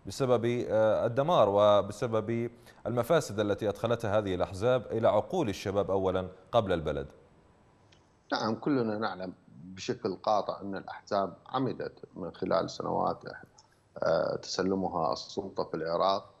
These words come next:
Speaker 2: إلى ترويج المخدرات والقندب الهندي واستقطاب الشباب لحمل السلاح في الميليشيات وإلى آخره، وكانوا يراهنون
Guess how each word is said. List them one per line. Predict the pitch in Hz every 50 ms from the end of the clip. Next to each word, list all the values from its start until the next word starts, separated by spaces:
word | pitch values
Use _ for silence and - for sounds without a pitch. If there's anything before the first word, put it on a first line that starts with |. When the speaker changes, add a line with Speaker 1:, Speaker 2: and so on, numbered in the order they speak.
| _ _ _ _ _ -
Speaker 2:
إلى | - 170 143 131 120 117
ترويج | 113 120 104 107 113 110 101 104
المخدرات | 90 87 85 - 92 85 85 90 87 92 92 90 87 87 87 85 -
والقندب | 82 82 80 78 - - 78 85 82 69 58 53 - - - - 87 85 80 78 82
الهندي | 80 - - 95 87 90 87 82 87 87 87 90 90 90 92
واستقطاب | 87 87 90 87 87 90 87 - - - - _ - - 98 - - 117 101 - - 113 107 98 95
الشباب | 95 - - 98 92 98 95 92 90 87
لحمل | 85 - - 90 87 90
السلاح | 90 - - - 87 90 90 87 87 -
في | - 90
الميليشيات | 82 80 85 85 87 85 - - - 98 95 95 98 -
وإلى | - 127 127 113 101
آخره، | 82 82 92 - - 98 101 107
وكانوا | 117 120 113 - - 143 135 131 131 123 110
يراهنون | 107 104 101 95 107 107 110 123 127 131 127